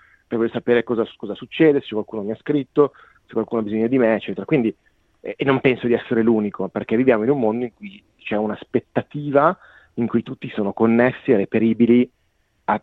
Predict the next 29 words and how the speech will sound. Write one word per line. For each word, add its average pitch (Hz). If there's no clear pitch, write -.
trecento 98
gra-, 95
a 92
trecentosessanta 101
gradi, 78
sempre, 104
a 98
qualsiasi 98
ora, 101
eccetera. -
E -
quindi 143
capisco 131
anche 110
da 123
genitore 123
adesso 120
che 113
ho 110
quasi 131
questa -
sensazione, 117
qualche 113
volta 104
dico: 104
"Ma 104
perché -
io 104
non 104